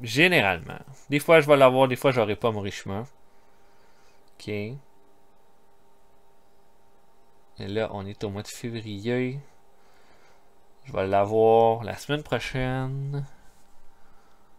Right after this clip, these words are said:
Pour le pay-per-view. Puis ça devrait être tout. Ok. Ça me prend trois heels. Comme, euh, pas populaires. Mais des bons lutteurs. Fait que, euh,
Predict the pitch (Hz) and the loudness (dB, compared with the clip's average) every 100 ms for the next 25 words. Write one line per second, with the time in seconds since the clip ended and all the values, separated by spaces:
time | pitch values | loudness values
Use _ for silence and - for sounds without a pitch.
0 | - - - - - - - - - - | -20 -20 -20 -20 -20 -20 -20 -20 -20 -20
1 | - - - - - - - - - - | -20 -20 -20 -20 -20 -20 -20 -20 -20 -2
2 | 139 147 131 123 - 104 95 98 101 107 | 4 6 6 0 0 -2 -2 -4 -4 -4
3 | 110 113 120 131 - - - - - 95 | -6 -8 -10 -12 -16 -20 -20 -20 -10 -6
4 | 92 98 98 - - - - - - - | -4 -4 -8 -12 -20 -18 -18 -16 -16 -18
5 | - - - - - - - - - - | -20 -20 -20 -20 -20 -20 -20 -20 -20 -20
6 | - - - - - - - - 143 135 | -20 -20 -20 -20 -20 -18 -18 -2 -2 -2
7 | - 151 143 - 165 175 143 143 147 151 | 0 0 0 0 2 2 2 2 4 2
8 | 151 - - - - - - - - - | -4 -12 -20 -20 -20 -20 -20 -20 -20 -20
9 | - - - 110 107 107 101 95 95 87 | -20 -18 0 0 2 0 0 2 0 -4
10 | - - 151 147 127 - - - - - | -8 8 10 10 8 -2 -6 -12 -14 -16
11 | - 107 98 101 120 113 - - - - | 0 0 2 2 4 2 -2 -14 -20 -20
12 | - - - - - - - - - - | -20 -20 -20 -20 -20 -20 -20 -20 -20 -20
13 | - - - 107 101 - 113 117 120 127 | -20 -20 -6 -6 -4 2 6 8 8 6
14 | 131 147 156 170 170 170 175 175 175 | 4 0 -2 -4 -6 -8 -8 -8 -10